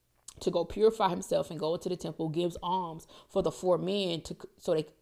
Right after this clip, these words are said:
to shave their heads, so that they can prove to the Jews that was, uh, saying that Paul was telling people to go against their customs, so they can pu-,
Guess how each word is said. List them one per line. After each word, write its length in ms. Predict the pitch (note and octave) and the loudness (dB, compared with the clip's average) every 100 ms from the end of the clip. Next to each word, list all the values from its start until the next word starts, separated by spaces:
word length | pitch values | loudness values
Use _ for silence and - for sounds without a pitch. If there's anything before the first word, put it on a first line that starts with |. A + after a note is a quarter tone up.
| - - | -20 -8
to 100 | D#3 | -4
shave 360 | - F#3 E3+ | 6 6 6
their 160 | D#3+ - | 2 0
heads, 460 | G3+ F3 E3 - - - - - | 2 2 0 -2 -10 -16 -16 -6
so 200 | - F#3 | 4 4
that 240 | E3+ D#3 | 4 0
they 120 | F3 | 0
can 220 | F#3 F3+ D#3 | 0 0 -4
prove 420 | - F#3 F3+ E3+ | 0 0 0 -6
to 100 | G3 | -4
the 100 | D#3 | -4
Jews 520 | D3+ F#3+ F#3+ F3+ D#3+ | -2 -2 -2 -6 -2
that 180 | E3 D#3+ | -2 -2
was, 200 | D#3 D3 | -8 -8
uh, 340 | F3 D#3+ D#3+ D#3+ - - - _ - | -8 -8 -8 -16 -18 -20 -20 _ -18
saying 360 | - F#3 D#3+ | 0 2 2
that 160 | D#3 - | -2 -2
Paul 300 | F3+ D#3+ D#3+ | 0 0 0
was 240 | D#3 D3+ F3 | -2 -4 -4
telling 220 | G#3 D#3 | -2 0
people 220 | D3+ E3 D3+ | -2 -6 -6
to 60 | |
go 140 | D#3+ D3+ | -2 -2
against 300 | D#3+ D3+ - | -2 -6 -8
their 120 | D3 | -6
customs, 460 | - G#3+ G#3 D3 | -2 -2 -4 -10
so 80 | - | -8
they 100 | C#3+ | -8
can 160 | E3 C#3+ | -8 -8
pu-, 300 | - A3 | -2 0